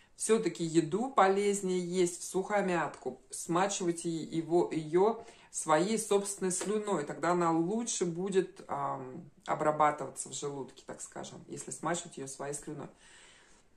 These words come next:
Если запивать, соответственно, хуже, и откладываться будет, расщепляться будет хуже, и будет откладываться то там, то сям. Поэтому стакан воды либо до еды, чтобы меньше съесть,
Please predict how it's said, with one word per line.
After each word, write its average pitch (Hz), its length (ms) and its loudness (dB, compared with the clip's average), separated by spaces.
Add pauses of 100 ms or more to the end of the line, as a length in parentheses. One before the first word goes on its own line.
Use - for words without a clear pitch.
(380)
Если 165 380 2
запивать, 151 580 0
соответственно, 185 600 0
хуже, 233 540 -2
и 170 180 2
откладываться 185 720 2
будет, 160 240 -4
расщепляться 170 580 0
будет 143 200 -6
хуже, 226 460 -4
и 147 60 -4
будет 156 260 0
откладываться 165 720 0
то 135 160 -10
там, 156 220 -4
то 165 100 -6
сям. 120 360 -6 (1120)
Поэтому 147 640 -2
стакан 160 480 2
воды 160 300 4
либо 147 340 -2
до 180 280 4
еды, 220 460 0
чтобы 190 300 -2
меньше 196 400 0
съесть, 180 600 0